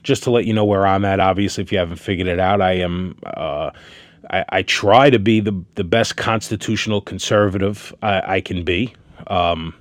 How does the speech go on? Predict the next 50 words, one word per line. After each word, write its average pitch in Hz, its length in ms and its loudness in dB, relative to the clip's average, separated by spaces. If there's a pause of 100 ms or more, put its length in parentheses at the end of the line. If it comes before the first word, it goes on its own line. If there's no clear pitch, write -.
(160)
I 85 160 -6
am 95 160 -2
a 120 60 2
Trump 110 260 0
supporter, 107 600 -2
voted 98 360 0
for 98 240 0
him 110 160 -2 (720)
in 95 160 -6
sixteen, 107 640 -2
will 104 160 2
vote 101 240 0
for 107 120 -4
him 95 120 -2
again 95 280 0
in 90 60 -2
twenty 87 340 -6
twenty. 123 460 -2 (380)
Uh, 95 260 2
doesn't 101 380 0
mean 104 220 0
that 92 120 0
I 92 80 0
agree 92 380 -2
with 92 180 -4
everything 90 440 -4
he's 82 180 -8
done. 117 340 0 (340)
Um, 82 480 -8 (220)
I'm 76 300 -10 (100)
definitely 101 360 0
not 90 260 -2 (320)
too 95 320 -2 (400)
big 98 160 0
of 87 80 -4
a 90 40 -2
fan 98 340 0
of 78 120 -6
this 90 260 -6
two 95 260 -4
point 87 320 -6
two 101 160 -6
trillion 92 360 -2
dollar 85 220 -2
stimulus 110 480 -2
package 92 480 -4
and 90 120 -2
more 90 200 -2
to 82 40 -6
follow. 82 480 -2